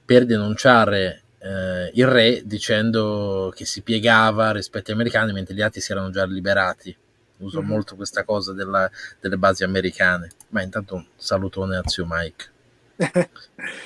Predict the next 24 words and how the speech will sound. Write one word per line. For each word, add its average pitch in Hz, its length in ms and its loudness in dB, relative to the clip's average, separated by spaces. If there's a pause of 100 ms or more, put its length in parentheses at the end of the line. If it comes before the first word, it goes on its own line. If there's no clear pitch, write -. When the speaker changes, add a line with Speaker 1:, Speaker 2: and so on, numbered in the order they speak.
(380)
Speaker 2:
Sì, 208 280 2
peraltro 262 640 4
Gheddafi 196 680 0
che 202 420 -4
fece - 580 -4
la 190 100 -2
sua - 200 -8
esperienza 190 800 -4
nella 170 240 -6
guerra 185 280 2
dei 170 160 -4
sei 262 240 -10
giorni 196 460 0
perché 190 340 -6
lui 190 520 -10 (360)
era 180 320 4
al 170 160 -2
comando 190 520 -6
di 180 100 -12
un'unità 175 560 -2
libica 170 760 0 (200)
inviata 170 760 2
a 170 40 0
sostegno 170 1080 -2